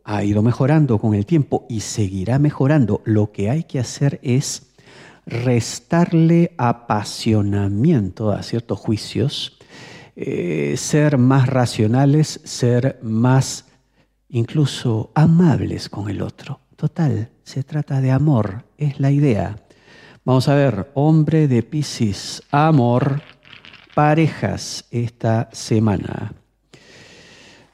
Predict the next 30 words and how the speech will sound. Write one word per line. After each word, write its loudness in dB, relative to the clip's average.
Lo 4
dicho, 4
una 4
situación 0
inicial 2
en 2
la 2
que -6
hasta -8
cierto -2
punto 2
incluso 2
tú -2
te 0
preguntaste, 0
"¿Estoy 0
con 2
la 2
persona 2
correcta? 0
¿Esta 0
es 0
realmente 2
la 2
relación 0
que -6
puede 0
marcar -2
mi 0
vida, 2